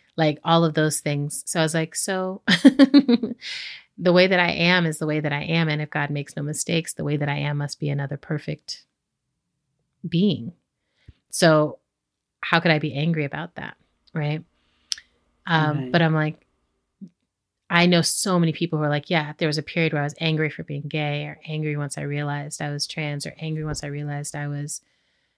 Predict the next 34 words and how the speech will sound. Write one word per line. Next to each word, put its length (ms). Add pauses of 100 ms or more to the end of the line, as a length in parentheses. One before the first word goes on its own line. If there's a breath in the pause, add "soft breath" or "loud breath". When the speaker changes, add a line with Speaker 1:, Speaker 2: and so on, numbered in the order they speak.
Speaker 1:
I 140
was 160
neurodivergent," 840
or, 80
you 140
know, 80
different 400
things, 640 (100)
right? 180
Where 80
it's 160
like, 160 (520)
why? 460 (160)
Speaker 2:
Mm-hmm. 580
Speaker 1:
Um, 320
so 180
I 100
wanna 360
ask 200
people 160
to 100
reflect 480
on 160
that. 260 (100)
Have 160
you 80
ever 220
felt 320
that 180
anger? 520 (640)
And 200
was 160
it 80
an 160